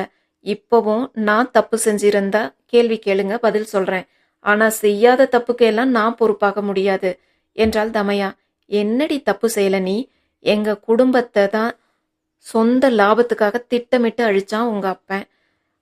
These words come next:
அந்த குற்ற உணர்வு கொஞ்சம் கூட இல்லாம, சட்டமா இங்க வந்து உட்கார்ந்ததும் இல்லாம, இப்படி சிரிச்சு பேசி உங்க அப்பனை போலவே குடும்பத்தை கலைச்சு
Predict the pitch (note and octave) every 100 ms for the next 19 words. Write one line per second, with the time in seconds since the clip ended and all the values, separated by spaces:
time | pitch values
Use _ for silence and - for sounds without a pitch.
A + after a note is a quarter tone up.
0 | _ - A#3+ B3+ A#3+ A#3+ D4 C#4 C4 C4
1 | C4+ C4 B3+ C4+ B3 A#3+ C4+ B3+ A#3 A#3
2 | A3+ C4+ _ _ _ - G#3+ - _ -
3 | B3 C#4+ C4+ A#3+ A#3 A3+ B3 G#3+ - A#3+
4 | A#3 A3+ A#3 G#3+ G3+ G3+ F#3+ G3 A#3+ _
5 | _ _ A#3+ B3 B3 A#3+ A#3+ A#3 A#3+ A#3
6 | A3 G#3 G#3 G#3 A3 - - A3+ A3 G3
7 | - B3+ C4 C4 C4 D4 D4 A#3+ B3 B3
8 | G#3+ - G3+ G3+ G#3